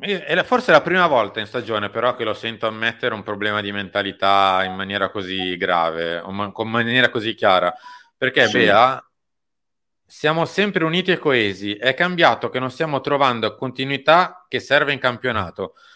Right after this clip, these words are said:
Speaker 1: Lo stesso discorso vale anche per le altre, tranne che per il Napoli. Stiamo facendo meglio, ma dobbiamo crescere ancora tanto, soprattutto a livello di mentalità. Dalla Champions dovevamo prendere l'entusiasmo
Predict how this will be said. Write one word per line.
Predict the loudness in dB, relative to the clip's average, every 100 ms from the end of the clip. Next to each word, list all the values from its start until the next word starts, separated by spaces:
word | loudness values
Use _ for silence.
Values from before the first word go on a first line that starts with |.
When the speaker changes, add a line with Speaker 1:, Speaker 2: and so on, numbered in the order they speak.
| _
Speaker 1:
Lo | -2 0
stesso | 2 2 2
discorso | 0 0 -2 0 2
vale | 6
anche | 4 2 -2
per | 0
le | 4
altre, | 4 4 -2 -6 -2
tranne | -2 -2
che | -4
per | -4 -2
il | -2
Napoli. | 0 -2 -2 -6 -8 -14 -20
Stiamo | _ 4 6 6
facendo | 4 2 0 0
meglio, | 0 0 0 -2
ma | 2 4 4
dobbiamo | 0 0 2 2 2
crescere | 0 -2 0 -2
ancora | -2 -2 2 2 4
tanto, | 2 2 -2 -8 -10
soprattutto | -8 -8 -6 -6 -8 -8 -4
a |
livello | -2 2 2 2 -4
di | -4
mentalità. | -6 -6 0 2 2 0 -2 -2 -4 _ _ _ _
Dalla | 0 4 6 4
Champions | 2 -2 -2 -4 -6 -4
dovevamo | -2 0 2 0 0 -2
prendere | -2 -2 -2 0 0
l'entusiasmo | -2 -6 -8 -8 -2 2 2 0 -8 -12 -12